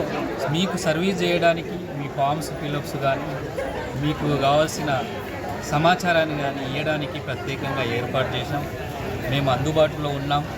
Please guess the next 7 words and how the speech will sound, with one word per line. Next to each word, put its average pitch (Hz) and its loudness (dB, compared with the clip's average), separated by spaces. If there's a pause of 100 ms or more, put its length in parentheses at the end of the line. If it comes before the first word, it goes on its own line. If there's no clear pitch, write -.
(800)
మీరందరూ 160 4 (760)
వచ్చి 139 -4 (1300)
మీరు 160 2
ఏ 156 4 (160)
ఇబ్బంది 190 2
పడకుండా 175 2 (800)
ఈ 165 2